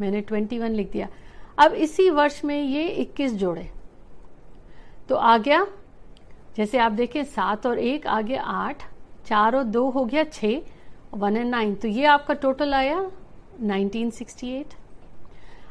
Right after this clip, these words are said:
अब आप इसको जोड़ें, वन प्लस नाइन हो गया टेन, टेन प्लस सिक्स और एट जोड़ने से आपको आएगा चौबीस यानी ट्वेंटी फ़ोर। फिर आपने ट्वेंटी फ़ोर लिख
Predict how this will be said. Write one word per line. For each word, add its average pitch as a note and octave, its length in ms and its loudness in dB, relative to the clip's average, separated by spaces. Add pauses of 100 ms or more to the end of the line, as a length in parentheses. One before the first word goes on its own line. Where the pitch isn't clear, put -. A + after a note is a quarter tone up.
(180)
अब F#4+ 180 10
आप F#4 200 8
इसको C#4+ 300 -2
जोड़ें, C4 340 -2 (240)
वन A#3+ 160 0
प्लस C4+ 340 -2
नाइन A3+ 280 2
हो A3+ 140 0
गया A3+ 140 -2
टेन, A3 400 -4 (100)
टेन A#3 180 0
प्लस A#3+ 260 -4
सिक्स - 420 -8 (800)
और C#4+ 140 4
एट B3+ 400 0
जोड़ने A#3 400 0
से B3 100 -2
आपको G#3 360 -2
आएगा G#3+ 340 0
चौबीस A3 440 -2
यानी B3 220 -4
ट्वेंटी G3+ 380 -6
फ़ोर। F#3 320 -8
फिर G3 120 -4
आपने G3+ 280 -4
ट्वेंटी A#3+ 320 -6
फ़ोर B3+ 220 -6
लिख A#3+ 200 -6